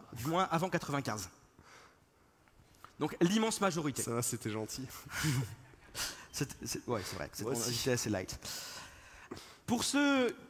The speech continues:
Speaker 1: qui avaient une dizaine d'années en quatre, en, en quatre-vingt-quinze, et pour ceux qui étaient plus vieux, vos mamans, ou peut-être vous, avaient eu ceci.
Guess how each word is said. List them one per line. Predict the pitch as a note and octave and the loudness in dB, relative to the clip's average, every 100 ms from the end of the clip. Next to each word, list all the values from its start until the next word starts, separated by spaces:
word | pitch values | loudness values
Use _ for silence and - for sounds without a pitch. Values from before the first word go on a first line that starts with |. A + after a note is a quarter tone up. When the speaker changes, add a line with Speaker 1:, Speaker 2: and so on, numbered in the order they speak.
| - - | -20 -2
Speaker 1:
qui | E3 | 4
avaient | F3 E3+ G#3 G#3 | 4 6 8 8
une | F3+ | 4
dizaine | C#3+ D#3 F3+ G3 | 2 4 6 6
d'années | F3+ F#3 G3+ | 6 6 4
en | D3+ | 4
quatre, | D3+ - | 0 0
en, | C#3+ C3+ B2+ A#2 | -2 -2 -4 -6
en | A#2 | -2
quatre-vingt-quinze, | C#3 - C#3 D3 A3 A3+ D3+ | -2 0 0 2 2 2 0
et | |
pour | D3 B2+ | -4 -8
ceux | E3+ | -4
qui | |
étaient | C#3+ C#3 | 0 0
plus | - D3+ | 0 -2
vieux, | C#3+ G3 | 0 2
vos | A3+ D#3+ | 2 4
mamans, | D#3 E3+ | 2 2
ou | A#3+ | 0
peut-être | D#3 D#3 C3+ | 2 0 2
vous, | F#3 C4+ - - - | -2 -2 -6 -16 0
avaient | D#3 E3 F3+ | 2 6 6
eu | A3+ C#4 - - - - _ | 6 4 0 -18 -20 -20 _
ceci. | - G3 F#3+ D#3+ | 0 2 2 0